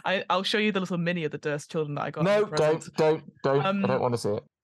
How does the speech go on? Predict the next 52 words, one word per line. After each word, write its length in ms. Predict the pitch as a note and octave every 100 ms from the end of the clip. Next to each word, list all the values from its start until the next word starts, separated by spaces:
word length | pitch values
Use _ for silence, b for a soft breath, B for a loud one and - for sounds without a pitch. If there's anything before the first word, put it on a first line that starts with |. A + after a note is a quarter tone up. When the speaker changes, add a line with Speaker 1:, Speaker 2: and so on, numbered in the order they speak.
| -
Speaker 1:
but 200 | G3+ G#3+
essentially, 540 | C#4 B3 G#3+ G3 E3+ -
I'm 160 | G#3
not 160 | A#3+ B3+
gonna 120 | G#3
run 140 | F#3 F3+
it 100 | -
through 180 | G3+ F3
them 120 | D3+
again, 200 | D3 C#3+
'cause 100 | - E3
A, 140 | D4+
they've 140 | D4 F#3
already 180 | D#3+ D3+
done 120 | D3
it, 80 | C3
so 80 | -
they 120 | D3+
all 140 | D3+
know 140 | D3+ C#3+
what's 320 | C#3+ - -
in 100 | D3
it. 180 | - -
Speaker 2:
Yeah. 260 | G3 D3 F#2
Speaker 1:
But 60 | A#3+
also, 480 | A#3 - G3+ F3+ E3+
like, 260 | F3 E3 - _
I 80 | B3+
don't, 120 | E4 -
and 120 | C#4+
the 60 |
answer 180 | D#4+ D#4+
is 60 | D4+
I 80 | C#4+
actually 240 | C#4+ C#4+
don't 120 | C4+
know, 80 | C4
'cause 80 | G3+
there's 180 | G3 A3
a 100 | -
lot 160 | A#3 -
I 80 | G3
would 280 | G#3 G#3+ -
actually 300 | F#3 - F3
change 360 | - G3+ F#3+
about 280 | E3+ D#3 F3
Curse 160 | E3 D#3
of 60 |
Strahd 200 | - D#3+
now 200 | D#3+ D#3+ D#3+
I've 120 | D3+
read 300 | D#3 D3+